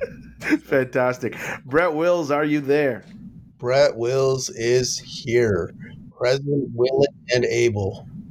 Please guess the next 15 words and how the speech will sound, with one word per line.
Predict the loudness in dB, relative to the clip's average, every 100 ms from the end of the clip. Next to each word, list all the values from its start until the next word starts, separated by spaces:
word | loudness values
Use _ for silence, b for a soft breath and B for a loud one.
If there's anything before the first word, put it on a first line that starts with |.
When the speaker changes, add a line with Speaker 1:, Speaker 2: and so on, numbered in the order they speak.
| -20 -6
Speaker 1:
Ready, | 0 2 2
willing, | 2 2 2 0
and, | -2 0
and | -2 0
you're | 2 2
able? | 2 2 2 0 -8 -20 -18 -20 -18 -20 -12 -2
Speaker 2:
No, | 0
I | 2
said | 2 2
I | 2
was | 0 -6
present, | -10 4 6 8 6 0 -2 -8 -6
willing, | 0 2 2 2
and | 2
able. | 2 2 0 -2